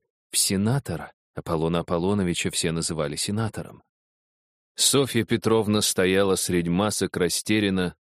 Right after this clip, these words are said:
с бледно-лазурной, чуть изогнутой талией, соображая, что всё это значит. То, конечно, была чья-то злая и подлая шутка, но его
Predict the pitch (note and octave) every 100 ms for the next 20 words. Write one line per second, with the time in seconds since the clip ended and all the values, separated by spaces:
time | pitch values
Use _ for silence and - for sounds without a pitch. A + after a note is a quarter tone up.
0 | - D2+ D#2+ G2+ A#2+ G2 G2+ G2+ E2+ G2+
1 | A2 F#2+ F2+ E2+ G2+ - F#2 F#2+ F#2+ F2
2 | E2+ D#2+ - G#2 G#2 F#2 E2+ - _ _
3 | - - G#2 G#2 G2+ A#2+ A#2+ - - A#2
4 | C3 - - A2 - - G2 - F2 E2+
5 | E2 D#2 - - - _ _ _ _ _
6 | _ - C3+ C#3 G#2 A2+ B2 B2+ - A2+
7 | F#2 A2+ B2+ - G#2 A2+ - G#2+ E2+ F2+
8 | A2+ A#2 G2 - _ _ G2 - B2+ G2+
9 | A2+ A2 - C3+ A#2+ - - - _ _
10 | _ _ D#2+ F2+ F#2+ E2 G2+ G#2